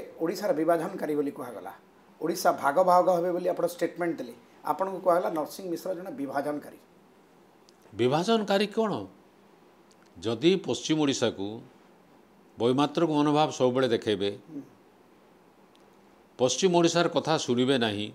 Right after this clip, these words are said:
Speaker 1: ହୁଁ।
Speaker 2: ପଶ୍ଚିମ ଓଡ଼ିଶାକୁ ସବୁବେଳେ ଅବହେଳା କରିବେ। ବଜେଟରେ ସବୁବେଳେ ପଶ୍ଚିମ ଓଡ଼ିଶାକୁ କମ୍ ଆଲଟମେଣ୍ଟ ଦେବେ।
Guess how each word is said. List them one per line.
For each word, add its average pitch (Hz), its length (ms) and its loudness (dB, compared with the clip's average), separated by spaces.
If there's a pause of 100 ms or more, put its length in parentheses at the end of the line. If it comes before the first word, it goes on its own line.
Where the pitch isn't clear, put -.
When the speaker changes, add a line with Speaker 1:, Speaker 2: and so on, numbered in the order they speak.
(100)
Speaker 1:
ହୁଁ। 147 80 -16 (1300)
Speaker 2:
ପଶ୍ଚିମ 185 380 2
ଓଡ଼ିଶାକୁ 175 400 2
ସବୁବେଳେ 151 420 4
ଅବହେଳା 123 380 6
କରିବେ। 101 400 0 (1040)
ବଜେଟରେ 180 500 4
ସବୁବେଳେ 165 480 6
ପଶ୍ଚିମ 170 400 0
ଓଡ଼ିଶାକୁ 151 380 0
କମ୍ 143 360 0
ଆଲଟମେଣ୍ଟ 117 440 2
ଦେବେ। 98 260 -2